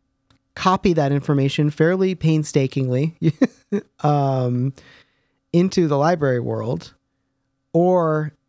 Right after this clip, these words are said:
it's gonna have to be such that people, you know, create the publishing in the first place in the library world, which is, I think, what people would do. And then you go to the library world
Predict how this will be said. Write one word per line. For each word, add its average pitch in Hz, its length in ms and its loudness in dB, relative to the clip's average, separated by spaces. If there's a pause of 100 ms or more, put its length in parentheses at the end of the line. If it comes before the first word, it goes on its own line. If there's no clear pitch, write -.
it's 151 180 -2
gonna 156 240 2
have 156 200 0
to 147 220 0 (280)
be 147 460 0
such - 340 -2
that 143 180 0
people, 151 420 0
you 151 100 2
know, 117 260 -4 (240)
create 190 340 0
the 165 80 -4
publishing 156 340 0
in 135 60 2
the 127 60 0
first 190 300 -2
place 131 260 0
in 220 240 0
the 190 80 0
library 123 380 -2
world, 117 360 -6
which 131 140 -6
is, 135 120 -4
I 143 100 -2
think, 147 200 -2
what - 180 -4
people 131 260 -4
would 135 100 -6
do. 131 260 -6 (880)
And 160 160 2
then 139 240 2
you 139 120 2
go 147 280 2
to 156 140 -2
the 143 80 0
library 139 340 0
world 127 460 0